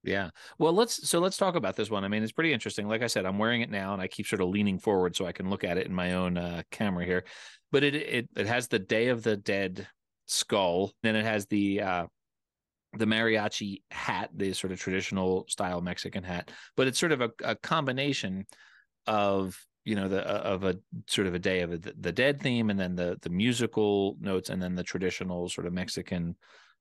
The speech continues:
hat. You, I mean, and, and the first thing that, you know, I sort of noticed with this, I mean, I, I spent some time in Mexican City during Day of the Dead, and I remember they were sort of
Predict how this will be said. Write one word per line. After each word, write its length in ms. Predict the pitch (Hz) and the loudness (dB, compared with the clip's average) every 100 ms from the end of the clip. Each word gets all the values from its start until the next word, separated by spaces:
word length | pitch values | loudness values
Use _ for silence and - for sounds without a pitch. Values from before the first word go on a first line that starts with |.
| - | -10
hat. 440 | - 143 95 95 _ _ _ - | -4 -2 -2 -6 _ _ _ -6
You, 200 | 147 143 | 0 0
I 100 | - | 2
mean, 140 | 143 135 | 0 0
and, 260 | 143 135 - | 0 -2 -2
and 180 | 151 139 | 0 0
the 80 | |
first 280 | 127 175 170 | 2 0 2
thing 340 | 165 143 135 - - 123 | -2 -2 -8 -14 -16 -2
that, 200 | 123 120 - | 2 2 0
you 180 | 123 117 | -4 0
know, 120 | 107 | 2
I 80 | 113 | 2
sort 220 | 127 120 | 2 2
of 80 | 110 | 2
noticed 460 | 104 98 98 - - | 0 -2 -2 -8 -10
with 180 | 110 104 | -2 0
this, 180 | 98 92 | 0 0
I 40 | |
mean, 140 | 98 98 | 0 0
I, 180 | 98 - | 0 0
I 100 | 110 | -2
spent 280 | 110 120 110 | 0 -2 -2
some 100 | 107 | -4
time 260 | 110 107 | -2 0
in 80 | 104 | 0
Mexican 380 | 101 - - 98 | -2 -6 -6 -4
City 240 | 101 98 | -2 -2
during 500 | 87 98 95 104 98 | -2 0 2 2 0
Day 200 | 90 95 | 0 -2
of 100 | 92 | -2
the 80 | 95 | -2
Dead, 160 | 92 92 | 0 0
and 100 | 90 | 0
I 40 | |
remember 260 | 90 95 98 | 0 0 2
they 120 | 92 | 0
were 140 | 90 | 0
sort 240 | 87 98 92 | -2 0 0
of 160 | 87 | -2